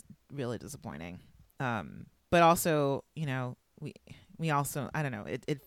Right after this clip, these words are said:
it felt like, you know, she's done it before. Like, she has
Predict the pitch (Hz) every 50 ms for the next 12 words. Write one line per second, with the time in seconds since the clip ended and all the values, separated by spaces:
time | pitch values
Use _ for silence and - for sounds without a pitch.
0 | - _ _ - 135 135 139 - - - 170 147 135 - - - 139 127 123 120
1 | - - - - _ _ _ _ _ _ _ _ _ _ _ - _ _ _ _
2 | _ _ _ _ _ _ _ _ _ _ _ _ _ - 170 175 170 156 160 -
3 | - 196 175 156 - 196 185 196 220 214 220 - - 226 247 254 202 139 123 113
4 | 131 135 - - 165 147 165 139 143 143 143 147 147 147 -